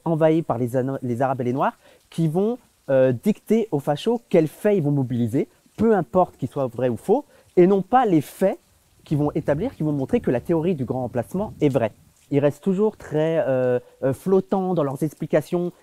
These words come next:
et c'est souvent des explications un peu simplistes qu'il est difficile en fait à démontrer ou à, à, à démonter. Et on reprend l'exemple de, par exemple, marcher dans la rue. Euh, venez avec moi dans la rue, on va montrer qu'il y a de plus en plus d'Arabes et de Noirs. Euh, cet argument, quand on a un peu de sérieux, on sait qu'il peut se démonter facilement. Ça dépend dans quelle rue vous êtes,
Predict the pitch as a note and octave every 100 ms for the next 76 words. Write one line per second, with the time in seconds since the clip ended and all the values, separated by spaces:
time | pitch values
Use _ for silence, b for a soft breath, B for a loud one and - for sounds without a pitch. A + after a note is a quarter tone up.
0 | b C3+ D#3 F3 F#3 D#3+ D3 D3+ F3+ D#3+
1 | D3 F3 - D3 - C#3+ F3 E3 - G3
2 | - C3 A#2+ F3 G3 F3 C4 G3 - D#3
3 | C3 C3 D3+ D3 - F#3 - b b -
4 | D#3 E3+ D#3+ C3 C3+ C3+ C3 B2+ D3 D3
5 | C#3+ C3 _ C#3 C3+ C#3 C3+ B2+ D3 -
6 | F3+ C#3 F3 E3+ D3 C#3 B2+ F3 F#3 C3+
7 | C#3 - C#3+ F3 G3+ A3 b b - A#2+
8 | D3 F3+ E3 D3+ E3 D#3 C#3 C3 E3+ G#3+
9 | D3+ B2+ B2 E3+ C3+ - C3+ B2 E3+ C#3
10 | B2 B2+ B2 F3 A3 - b b - B2+
11 | - D#3+ D#3+ C#3+ F3 A3 C4 A#3+ D3+ C#3
12 | C#3+ D3 C3+ D#3 C3 - C3+ E3+ A#3+ -
13 | b C#3+ C3+ G#3 - C#3+ F3+ G#3 C#3 C3
14 | C3+ C3+ D3+ B2 G#3 B3 A#3 A2+ G2+ C#3
15 | E3+ D#3+ B2 - C3 B2 C3 A2+ G#2 C#3
16 | E3+ F3+